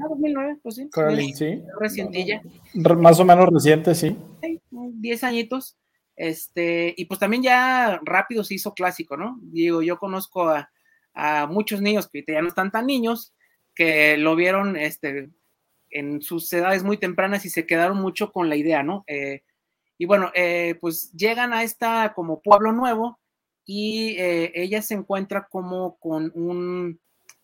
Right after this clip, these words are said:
Speaker 1: eh, como con un reflejo de lo que ella quería, ¿no? Como un
Speaker 2: Ujú.
Speaker 1: sueño de lo que sería tener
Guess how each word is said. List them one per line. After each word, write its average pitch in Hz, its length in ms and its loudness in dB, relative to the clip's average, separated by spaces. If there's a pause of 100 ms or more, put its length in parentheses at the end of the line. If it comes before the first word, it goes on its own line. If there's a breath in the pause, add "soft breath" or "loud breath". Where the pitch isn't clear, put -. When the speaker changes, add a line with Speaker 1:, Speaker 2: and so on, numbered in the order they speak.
(220)
Speaker 1:
eh, 147 600 -10
como 160 280 -10
con 151 500 -8
un 185 340 -8
reflejo 208 600 2
de 180 100 0
lo 170 140 2
que 170 100 -2
ella 170 140 0
quería, 143 340 -4
¿no? 180 220 -12 (140)
Como 151 260 -6
un 180 160 0
Speaker 2:
Ujú. 123 120 0
Speaker 1:
sueño 185 420 0 (520)
de 156 560 2
lo 151 160 -4
que 151 120 -8
sería 175 520 0
tener 170 420 -2